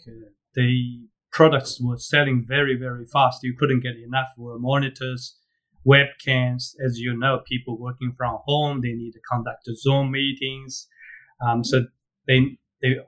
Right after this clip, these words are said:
buying a lot of these type of products. And they,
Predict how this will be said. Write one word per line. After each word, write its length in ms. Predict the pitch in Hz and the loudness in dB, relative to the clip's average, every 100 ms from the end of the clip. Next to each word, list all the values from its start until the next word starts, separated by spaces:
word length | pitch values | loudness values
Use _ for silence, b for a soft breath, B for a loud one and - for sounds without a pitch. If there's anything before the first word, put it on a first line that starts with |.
| - | 0
buying 280 | 135 139 135 | 4 6 4
a 100 | 123 | -6
lot 360 | 123 120 135 135 | -6 0 0 0
of 160 | 123 - | -4 -8
these 180 | 127 123 | -8 -4
type 160 | 123 - | -6 -6
of 60 | |
products. 680 | - 131 139 139 - - _ _ _ _ _ _ 143 | -8 -6 -4 -6 -10 -12 _ _ _ _ _ _ 2
And 460 | 135 131 135 131 | 4 4 2 0
they, 440 | 135 131 131 139 | 2 0 -2 -10